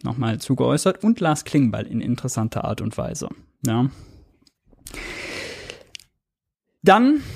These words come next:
viele von euch werden es mitbekommen haben, Kryptomarkt in größter Not,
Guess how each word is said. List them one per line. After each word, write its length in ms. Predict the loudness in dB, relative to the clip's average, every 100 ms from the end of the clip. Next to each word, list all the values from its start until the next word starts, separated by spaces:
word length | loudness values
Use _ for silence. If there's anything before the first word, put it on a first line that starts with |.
| -14 -20 -20 _ _
viele 260 | 2 6 6
von 160 | 6
euch 240 | 6 6 8
werden 240 | 6 6
es 140 | 2 2
mitbekommen 520 | 2 2 4 6 6
haben, 480 | 6 4 4 0 -4 -10 -16 -20 _ _ _ _ _ _ _ _ _ _ _ _ _ _ _ _ _ _ 4
Kryptomarkt 640 | 4 6 8 10 8 4
in 240 | 2 4
größter 460 | 4 8 8 8 6
Not, 420 | 8 6 4 -2